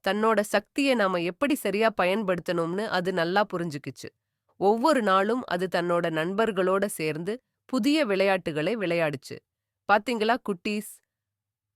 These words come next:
கங்காரு தன்னோட சக்தியை இழந்து போனாலும்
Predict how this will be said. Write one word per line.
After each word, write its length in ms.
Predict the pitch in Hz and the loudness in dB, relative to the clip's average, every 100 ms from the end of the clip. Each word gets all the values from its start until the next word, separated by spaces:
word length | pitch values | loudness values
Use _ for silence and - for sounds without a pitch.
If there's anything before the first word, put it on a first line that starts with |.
| _ _ 185 | _ _ -2
கங்காரு 500 | 196 214 233 220 269 - | 0 4 4 4 0 -2
தன்னோட 560 | 190 196 190 175 170 160 _ | 0 2 2 2 0 0 _
சக்தியை 680 | - 214 208 - 285 247 214 | -4 -2 -2 -2 0 0 0
இழந்து 340 | 175 180 180 | 0 0 -2
போனாலும் 580 | 170 160 156 147 175 | -2 -2 0 -2 -4